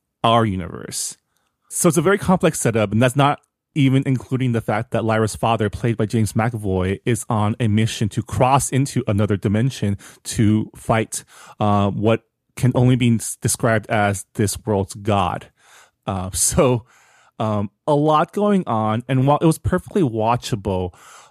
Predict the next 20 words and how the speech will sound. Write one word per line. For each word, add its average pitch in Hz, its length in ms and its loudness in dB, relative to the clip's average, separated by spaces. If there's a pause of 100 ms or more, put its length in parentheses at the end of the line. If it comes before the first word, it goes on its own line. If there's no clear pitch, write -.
(200)
um, 110 360 0
I 131 120 0
just 156 160 -2
had 208 140 2
a 208 40 4
hard 131 320 -2
time 110 720 2 (220)
getting 143 200 2
completely 151 520 0
invested 104 480 0
in 110 100 -2
this 98 180 0
world, 107 560 0 (280)
even 117 260 0
though 107 260 2
I 98 340 0 (220)
think 175 300 0
I 165 80 4
enjoyed 104 480 0
it. - 200 -10